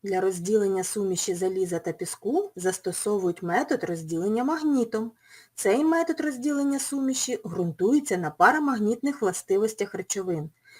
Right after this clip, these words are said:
Залізо притягується магнітом, а пісок — ні. Розглянемо, як виконується таке розділення сумішей.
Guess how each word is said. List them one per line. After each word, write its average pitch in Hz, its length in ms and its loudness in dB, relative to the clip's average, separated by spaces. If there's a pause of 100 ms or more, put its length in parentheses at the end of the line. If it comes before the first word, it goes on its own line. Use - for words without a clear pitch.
(140)
Залізо 190 560 4
притягується 247 800 4
магнітом, 214 680 0
а 180 100 -6
пісок — 403 580 0
ні. 226 360 4 (540)
Розглянемо, 202 800 2 (100)
як 220 300 6
виконується 285 680 4
таке 185 460 0 (100)
розділення 185 680 0
сумішей. 240 680 -2